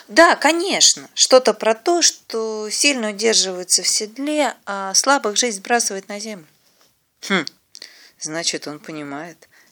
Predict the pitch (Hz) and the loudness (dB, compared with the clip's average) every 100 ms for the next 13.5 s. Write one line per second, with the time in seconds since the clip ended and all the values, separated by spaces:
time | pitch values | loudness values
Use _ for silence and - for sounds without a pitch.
0 | _ - 147 143 - 190 247 240 170 175 | _ -2 0 0 -2 -2 -4 -4 -8 -14
1 | 202 190 - 143 - - _ _ _ 151 | -16 -16 -16 -16 -16 -18 _ _ _ -18
2 | 147 156 175 - 165 165 170 151 156 156 | -8 -6 -6 -8 -8 -8 -10 -10 -14 -12
3 | 160 - 160 170 156 131 - _ - _ | -10 -8 -10 -12 -14 -20 -20 _ -20 _
4 | _ _ 165 190 233 147 147 143 135 - | _ _ -8 0 0 0 -6 -8 -4 -4
5 | 135 131 127 127 - _ _ _ - 165 | -4 -10 -16 -20 -20 _ _ _ -12 -4
6 | 185 240 214 165 143 135 - 160 156 127 | -2 2 2 2 -6 -8 -8 -10 -10 -2
7 | - - 165 175 247 277 - 175 190 147 | -4 -2 2 6 8 6 2 2 -2 -4
8 | 156 139 - 104 - - _ - - - | -8 -8 -10 -12 -14 -18 _ -20 -20 -20
9 | - - - _ _ 147 180 240 - 269 | -20 -20 -20 _ _ -2 2 4 4 4
10 | 277 175 165 151 160 147 156 160 156 151 | 6 6 4 2 -2 0 -4 -6 -8 -8
11 | 165 - 190 196 135 135 127 127 - 127 | -4 -4 -4 -10 -14 -16 -18 -20 -20 -20
12 | _ _ _ _ _ - 127 135 160 - | _ _ _ _ _ -20 -16 -14 -16 -18
13 | 180 165 135 - - | -18 -16 -18 -18 -20